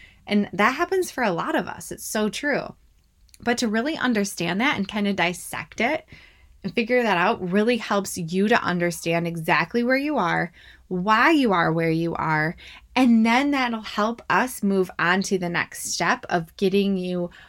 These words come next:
over that so that you're no longer in the past. And we both know that you're not literally in the past, you know, you're not stuck in time somewhere, but it really does help you to get over that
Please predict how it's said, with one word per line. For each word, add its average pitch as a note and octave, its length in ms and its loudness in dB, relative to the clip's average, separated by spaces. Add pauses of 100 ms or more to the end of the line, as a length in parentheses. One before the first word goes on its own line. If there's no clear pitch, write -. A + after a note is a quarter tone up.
(240)
over C4 440 2
that D#3+ 380 0 (160)
so B3 220 0
that G#3 260 4 (200)
you're G#3+ 300 0
no B3 220 4
longer G3 580 2 (140)
in A3+ 140 6
the F3 80 2
past. - 600 -8 (480)
And C4+ 100 0
we D4 100 0
both C#4+ 240 0
know G#3 200 4
that G3+ 180 2
you're A#3 160 -2
not B3 240 0
literally G#3+ 460 0
in G#3+ 100 2
the A3+ 60 0
past, F3 420 -4
you F#3 80 -2
know, F#3 80 -2
you're F#3+ 140 0
not A#3 200 -2
stuck - 320 -4
in A#3+ 140 2
time G3+ 400 2
somewhere, E3+ 600 -4 (680)
but C4 340 -4
it A3+ 140 -2
really A#3 340 0
does G#3+ 220 0
help - 380 -4
you F#3 260 2
to F3+ 520 2 (680)
get A#3+ 360 0
over F3+ 640 0 (440)
that F3+ 360 4